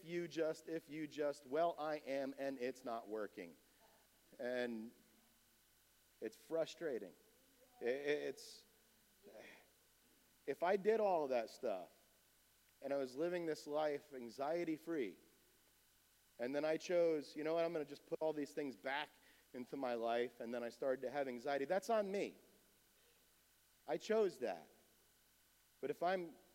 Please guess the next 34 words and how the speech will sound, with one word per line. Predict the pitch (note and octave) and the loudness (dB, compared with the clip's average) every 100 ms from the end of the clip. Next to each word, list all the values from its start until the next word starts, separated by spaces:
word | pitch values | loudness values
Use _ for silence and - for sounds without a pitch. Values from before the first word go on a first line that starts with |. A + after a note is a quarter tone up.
| B2+ | -4
going | C#3 G3+ G#3 | 2 2 2
and | F3 | -2
seeking | - - G#3+ G#3+ G#3 | -6 -4 -4 -2 -4
the | |
counsel, | F#3 G3 F#3+ F3 - G2+ | 0 0 0 -4 -8 -8
and | G2 | -6
like | A2+ | -6
Proverbs | - F3+ F3 F3 D3+ | 2 2 4 0 -2
says, | F3 C#3+ - | -2 -2 0
"Casting | E3 F3+ - F#3 | 0 0 -2 -4
my | F3+ | -2
bread | E3+ F3 E3+ | 0 0 0
on | E3 | -2
many | F3 E3 | -2 0
waters," | E3 E3+ C3 E2+ D#2+ A#2 | 2 2 2 -4 -10 -10
and, | G2+ - - - - | -10 -10 -20 -20 -10
and | B2 | -6
I'm | A#2 - | -4 2
casting | E3+ F#3 F#3+ | 2 2 0
it | F#3+ | 0
on | |
many | F3+ F3+ | 0 0
waters | F3 F3 F3+ F3 D#3+ | 2 2 2 -2 -4
and | C#3+ C#3 | -6 -6
applying | C3 - D3+ F#3+ G3+ F#3+ | -8 -6 -2 -2 -2 -4
the | F3+ | -6
things | E3 F3+ F3+ F3 - - - | -4 -4 -2 -4 -10 -20 -8
from | D#3+ D3+ | -2 -2
the | |
scriptures | C#3 - - - - E3 D#3 | -2 -2 -2 -2 0 0 0
and | D3 | -4
the | C3+ | -2
thing | E3 E3 D#3+ D3+ | 2 2 2 0
that | C3 | -2